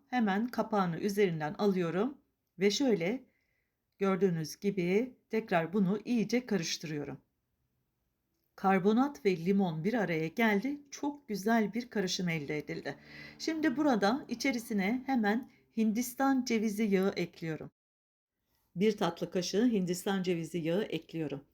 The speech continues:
Hindistan cevizi yağı doğal yollardan dişlerinizi bembeyaz yapar ve dişlere de zarar vermez. Ve şimdi diğer taraftan yarım tatlı kaşığı zencefil ekliyorum. Zencefille de ışıldayan bir gülüşe sahip olduğunuzu fark edebilirsiniz.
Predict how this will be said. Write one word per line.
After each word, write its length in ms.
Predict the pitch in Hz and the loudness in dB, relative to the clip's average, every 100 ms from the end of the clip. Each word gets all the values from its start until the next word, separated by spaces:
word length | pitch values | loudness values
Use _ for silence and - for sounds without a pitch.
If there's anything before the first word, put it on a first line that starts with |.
| _ | _
Hindistan 460 | 170 165 - 202 220 | -6 -6 0 0 2
cevizi 340 | 202 165 175 | 2 0 -4
yağı 360 | 156 160 233 185 | -4 -2 -2 0
doğal 360 | 160 180 214 | 2 2 2
yollardan 580 | 156 147 156 147 151 147 | -2 -4 -4 -6 -8 -6
dişlerinizi 640 | 185 - 175 160 156 202 | -6 -4 -6 -6 -6 -4
bembeyaz 540 | 185 185 170 156 151 165 | -2 -2 -2 -4 -4 -6
yapar 340 | 165 220 269 - - - | -4 -2 -2 -6 -20 -8
ve 140 | 165 | -4
dişlere 420 | 185 - 175 170 165 | -2 -2 0 0 0
de 80 | |
zarar 440 | 247 180 165 180 190 | 0 0 0 0 0
vermez. 440 | 160 147 - - - _ - - - | -2 -4 -8 -10 -18 _ -20 -20 -4
Ve 100 | 208 | -2
şimdi 400 | 220 277 233 226 | 0 0 0 0
diğer 280 | 214 202 190 | 2 4 2
taraftan 500 | 202 175 165 - 156 - _ - | 0 -4 -4 -8 -12 -14 _ -2
yarım 300 | 185 220 247 | 0 2 2
tatlı 380 | 208 180 170 | 0 -2 -6
kaşığı 480 | - 185 - 170 226 | -6 -6 -4 -2 -2
zencefil 720 | 240 175 180 175 185 - 214 | 0 2 2 2 -2 0 -2
ekliyorum. 500 | - - - 165 160 _ _ _ _ _ _ _ _ | -2 -4 -4 -8 -8 _ _ _ _ _ _ _ _
Zencefille 840 | 175 165 185 175 190 262 233 214 196 | -4 0 2 4 2 2 2 2 4
de 320 | 190 285 - - | 4 2 -2 -6
ışıldayan 840 | 180 - 180 185 185 185 233 240 | -2 -2 0 4 4 4 2 0
bir 140 | 190 175 | 0 -2
gülüşe 440 | 170 175 165 156 | -2 -4 -2 -4
sahip 380 | - 196 180 180 | -2 0 0 2
olduğunuzu 480 | 202 175 175 175 277 | 0 0 -2 -2 0
fark 300 | 220 180 180 | 2 0 0
edebilirsiniz. 720 | 175 208 170 170 - 151 147 | 0 0 2 0 -2 -10 -12